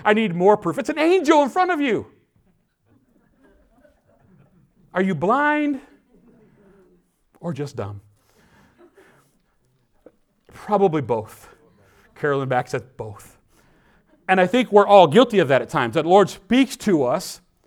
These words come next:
and we don't believe what he's saying about us because I've convinced myself that I'm not capable or worthy. So we have all these voices that are vying for our attention, and we have to learn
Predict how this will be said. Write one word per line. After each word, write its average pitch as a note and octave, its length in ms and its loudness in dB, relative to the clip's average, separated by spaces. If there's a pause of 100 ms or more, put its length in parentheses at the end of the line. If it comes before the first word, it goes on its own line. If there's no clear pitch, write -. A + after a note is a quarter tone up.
(480)
and F#3 220 0
we A3 100 2
don't G3 220 4
believe G3 480 2
what G#3+ 160 4
he's F#3+ 160 -4
saying G#3 640 -2 (100)
about D3+ 300 2
us E3 400 -8 (600)
because G#3 240 2
I've A3+ 220 4
convinced G#3+ 540 2
myself G#3+ 580 4
that F3+ 220 4
I'm G#3 280 2
not F#3+ 220 0
capable F3+ 680 0 (840)
or F3+ 160 2
worthy. F#3+ 540 4 (1120)
So G3+ 100 2
we G3 60 8
have G3 100 2
all C#4+ 280 10
these A#3+ 240 2
voices G#3 480 6
that E3+ 80 0
are E3+ 100 2
vying G3+ 320 2
for G#3+ 180 0
our F#3+ 100 4
attention, F3+ 420 -6
and D3+ 80 -4
we G3 120 -6
have G3 260 -4
to F#3+ 80 -4
learn G3+ 480 -2